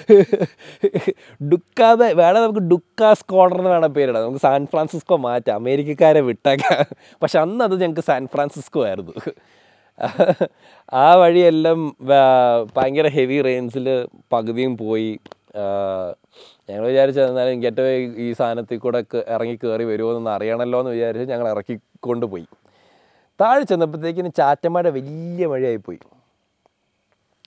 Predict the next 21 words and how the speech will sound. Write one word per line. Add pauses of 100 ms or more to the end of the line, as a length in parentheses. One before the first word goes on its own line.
(300)
പെട്ടെന്ന്
ക്ലൗഡ്സ്
എല്ലാം
വന്ന്,
and
then (300)
in
no
time,
like,
വണ്ടി (120)
ക്ലൈംബ്
ചെയ്യുന്നില്ല. (680)
And
in
no
time (420)
it
became
pitch
black.